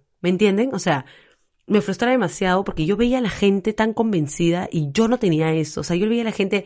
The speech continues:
"Manifiesta", y yo, "Puta, ¿qué manifiesto?". ¿Me entiendes? Porque yo <laughs> no tengo nada que manifestar porque no sé qué hacer. Entonces ahí me entraba esa fruta-, frustración, ¿no? Entonces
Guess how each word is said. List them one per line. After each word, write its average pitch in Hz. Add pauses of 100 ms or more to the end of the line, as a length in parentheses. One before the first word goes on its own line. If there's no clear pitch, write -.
(200)
"Manifiesta", 247
y 214
yo, 226
"Puta, 302
¿qué 285
manifiesto?". 294
¿Me 156
entiendes? 240
Porque -
yo 196
<laughs> -
no 269
tengo 269
nada 262
que -
manifestar 180
porque -
no 175
sé 170
qué 156
hacer. 156 (920)
Entonces 208
ahí 185
me 226
entraba 208
esa 214
fruta-, -
frustración, 151
¿no? 165
Entonces 175